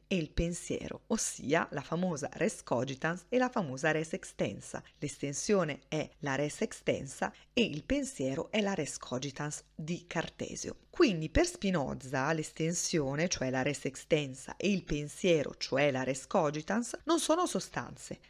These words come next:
perché abbiamo detto che l'unica sostanza è Dio, ma sono degli attributi della sostanza, delle qualità della sostanza. Quindi è come se dentro questo cerchio, che è Dio e quindi anche natura, ci sia un altro cerchio costituito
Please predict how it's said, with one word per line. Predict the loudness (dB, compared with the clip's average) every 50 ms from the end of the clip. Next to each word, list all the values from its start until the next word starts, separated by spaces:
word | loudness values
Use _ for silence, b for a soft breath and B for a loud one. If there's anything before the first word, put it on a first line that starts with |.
| b
perché | 2 2 2 4
abbiamo | 4 6 6 6 6
detto | 4 4 2 2 0
che | 0 0 0
l'unica | 2 2 2 2 2 2 0
sostanza | 2 2 0 0 0 0 -2 -2 -2 -2 -2
è | -2
Dio, | -2 0 0 0 0 -2 -4 -10 _ -2
ma | 0 0
sono | 0 0 -2 -2 2
degli | 4 4 6 6 4
attributi | 4 2 2 2 2 2 2 2 0 -2 -4 -4 -6 -6 -6 -8 -10 _
della | 0 0 0 0 0
sostanza, | -2 -4 -4 -4 -4 -6 -6 -8 -8 -10 -10 -12 -14 -12 -6 0
delle | 2 4 4 2 0
qualità | 0 2 4 4 4 4 2 0 0 0 0 0 -4 -8 _ _ _ _
della | 2 2 4 4 2
sostanza. | 0 -2 -4 -4 -4 -4 -4 -4 -6 -6 -8 -12 -16 -18 -16 -16 -16 -18 b b b b
Quindi | 2 4 4 6 4
è | 4 4
come | 4 4 4 4
se | 2 2 0
dentro | 2 2 2 2 2
questo | 2 2 0 0 0 2 4
cerchio, | 4 4 4 4 2 0 -2 -6 -4 -2 -2 -2 -2
che | 0 0 0
è | 0
Dio | 0 -2 -2 0 2 4 6 6 6 6
e | 4 2
quindi | -2 -4 -4 -2 0 -2
anche | -2 -2 -4 0 2 4
natura, | 4 4 2 0 -4 -4 0 2 2 2 2 2
ci | 2 2
sia | 4 6 6 6
un | 6 6
altro | 6 4 4 4 4 6
cerchio | 6 6 6 6 4 2 0 -4 -4 -6 -4
costituito | -4 -4 -6 -6 -6 -6 -2 0 0 0 0 0 -2 B